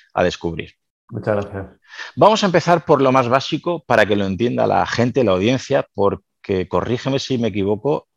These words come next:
Speaker 1: eh, es una enfermedad que cada vez exponencialmente crece muchísimo más, pero la gente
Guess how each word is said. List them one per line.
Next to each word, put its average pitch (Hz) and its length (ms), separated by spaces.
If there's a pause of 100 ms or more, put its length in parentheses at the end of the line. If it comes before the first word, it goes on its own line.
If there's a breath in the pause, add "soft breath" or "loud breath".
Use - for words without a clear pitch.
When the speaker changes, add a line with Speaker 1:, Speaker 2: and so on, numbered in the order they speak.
Speaker 1:
eh, 90 380 (100)
es - 480 (160)
una 107 280
enfermedad 101 640
que 92 160
cada 98 260
vez 87 240 (380 soft breath)
exponencialmente 90 800
crece 90 260
muchísimo 90 540
más, 131 320 (360 soft breath)
pero 92 280
la 85 120
gente 135 600